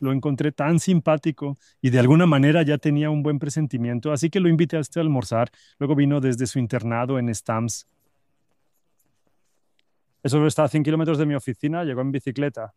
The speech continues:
en enero. También regresó a casa en bicicleta, así que, tss, recorrió doscientos kilómetros en bicicleta para una conversación conmigo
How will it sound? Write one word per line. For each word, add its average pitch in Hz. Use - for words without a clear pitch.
en 123
enero. 120
También 143
regresó 151
a 139
casa 151
en 147
bicicleta, 135
así 127
que, 127
tss, -
recorrió 135
doscientos 139
kilómetros 143
en 147
bicicleta 135
para 131
una 131
conversación 131
conmigo 143